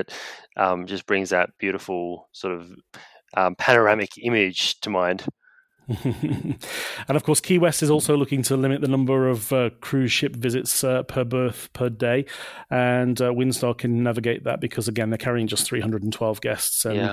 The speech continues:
Speaker 2: uh, they,
Speaker 1: It's strange
Speaker 2: um,
Speaker 1: to think of a place, um, in Florida restricting cruise access, but, uh,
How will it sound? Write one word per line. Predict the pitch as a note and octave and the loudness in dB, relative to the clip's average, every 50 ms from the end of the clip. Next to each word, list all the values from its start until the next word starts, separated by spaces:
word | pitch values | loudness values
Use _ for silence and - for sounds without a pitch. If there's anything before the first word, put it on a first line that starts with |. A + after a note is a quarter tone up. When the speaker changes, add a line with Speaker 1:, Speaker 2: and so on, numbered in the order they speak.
| G#2 A#2 | -2 -2
Speaker 2:
uh, | A2+ A2+ A2 - - - - - - - - _ _ _ _ _ _ _ - | -2 -2 -2 -4 -8 -16 -20 -20 -20 -20 -20 _ _ _ _ _ _ _ -4
they, | A2 G#2+ G#2+ | 0 0 2
Speaker 1:
It's | G#2+ G#2+ | 2 2
strange | G#2+ G#2+ C#3 C3+ C#3 C3+ | 4 6 6 6 6 6
Speaker 2:
um, | B2+ | 4
Speaker 1:
to | C3 A#2 | 2 2
think | C3+ B2+ C3 | 2 2 4
of | A#2 | 2
a | G#2+ G#2 | 0 -2
place, | - - A#2 A2 A2+ A2 - - - - - | 0 2 4 4 4 4 2 -2 -6 -6 0
um, | A2 G#2+ G2+ G2 F#2+ F#2 F2+ F#2 - | 2 4 6 6 6 4 2 0 -6
in | - G#2+ G#2+ G#2+ | -4 -4 -4 -4
Florida | - - A#2 G2 G#2 A2 G2+ G2+ G2 F#2+ F#2+ | -2 0 2 4 4 4 4 4 4 4 2
restricting | G2+ - - - - A#2 - - A#2 G#2+ G#2 | -2 -4 -4 -4 -6 -6 -6 -6 -4 -4 -6
cruise | - - A2 A2 A2 G2+ G#2+ | -6 -6 -4 -4 -2 -2 -4
access, | G2 - - - A2 G#2+ - | -4 -4 -2 -2 -2 -2 -2
but, | - - G2+ - - - - | -2 -2 -2 -2 0 2 2
uh, | G#2 G2 | 4 4